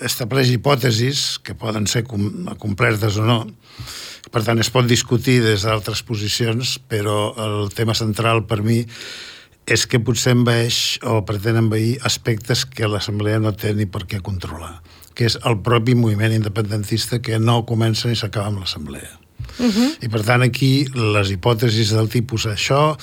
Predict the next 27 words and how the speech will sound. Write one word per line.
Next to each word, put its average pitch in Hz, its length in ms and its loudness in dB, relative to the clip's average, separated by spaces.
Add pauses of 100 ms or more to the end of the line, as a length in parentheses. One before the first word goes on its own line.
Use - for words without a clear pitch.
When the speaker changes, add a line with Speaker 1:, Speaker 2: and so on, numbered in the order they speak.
(280)
Speaker 1:
pot 131 220 -2
anar 131 240 2
per 123 140 0
aquí 123 260 0
o 110 80 -2
pot 107 240 -6
anar 110 240 -2
per 113 140 -2
allà» 131 300 2 (720)
no 117 200 0
depenen 107 360 0
de 104 80 -2
l'Assemblea, 95 680 -4 (120)
dependran 98 480 -4
del 107 160 -2
moviment. 87 520 -6 (520)
I 104 160 -4
el 95 60 -4
moviment 101 340 2
ha 113 80 4
de 113 80 2
tenir 120 360 2 (120)
autonomia 104 600 0 (180)
i 113 80 -4
capacitat 110 560 -8
d'organització 98 800 -6 (140)
pròpies. - 640 -10